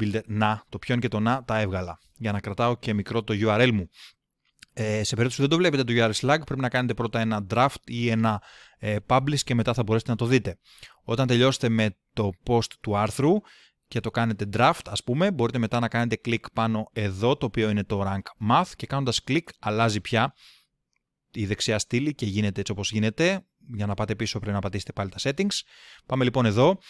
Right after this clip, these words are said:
και ξεκινάμε πάνω πάνω με το General και Edit Snippet. Το snippet είναι αυτό που βλέπει ο άλλος στο Google όταν κάνει αναζήτηση. Βλέπει λοιπόν αυτό, ποιον page builder να διαλέξω, κάθετος ένα P C. Όπως βλέπετε, αυτά είναι τριάντα οκτώ από τους εξήντα χαρακτήρες που θα μπορούσα να έχω.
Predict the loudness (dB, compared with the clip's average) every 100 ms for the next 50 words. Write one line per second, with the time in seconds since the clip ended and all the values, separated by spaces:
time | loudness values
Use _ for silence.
0 | -20 -20 _ 0 0 0 -2 2 2 2
1 | 0 -6 _ 0 0 2 2 2 2 0
2 | 2 4 4 2 2 -2 -4 -4 -2 -2
3 | -2 -2 -2 -2 -2 -2 -4 -2 0 0
4 | -2 0 0 -2 -6 -2 -2 0 0 0
5 | 0 -4 -8 -8 -2 2 2 0 0 2
6 | 4 2 2 0 0 0 0 0 _ _
7 | -2 0 0 0 2 2 0 0 0 0
8 | -2 0 0 0 -2 0 0 0 -2 0
9 | 0 -2 -6 -4 -2 -2 0 0 0 -2
10 | -16 -20 -12 -8 -6 0 2 2 2 2
11 | 2 2 2 2 0 2 -2 0 0 0
12 | -4 -8 -4 -2 0 -2 -2 -4 -4 -2
13 | -2 0 0 0 0 -4